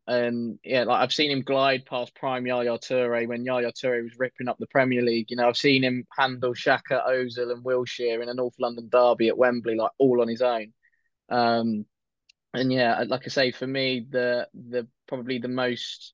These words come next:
gifted player that I've seen wearing, wearing a Spurs shirt on a consistent,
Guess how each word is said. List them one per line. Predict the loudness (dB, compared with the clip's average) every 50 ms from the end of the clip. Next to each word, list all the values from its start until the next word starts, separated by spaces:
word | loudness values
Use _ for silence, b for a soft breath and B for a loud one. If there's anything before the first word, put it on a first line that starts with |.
| _ _ _ _ _ _ _ _ _ _ _ _ _ -2
gifted | -2 -2 -2 -4 -2 -2 -2 -2 -2 _ -16
player | -6 -2 2 4 6 6 6 6 4
that | 4 0 -2 -2
I've | -4 -6 -8
seen | -6 -4 0 2 2 2 2 0 0 -2 -4 -6 -8 -10 -6
wearing, | 0 2 4 6 6 6 4 4 2 2 0 0 -2 -4 -2
wearing | 0 2 2 4 2 2 0
a | -2
Spurs | -2 0 0 2 2 2 0
shirt | -2 -2 0 0 0 0 -2 -2
on | -4 -4
a | -6 -8
consistent, | -10 -10 -8 -6 -4 -2 -2 -2 -4 -6 -2 0 2 2 2 0 -4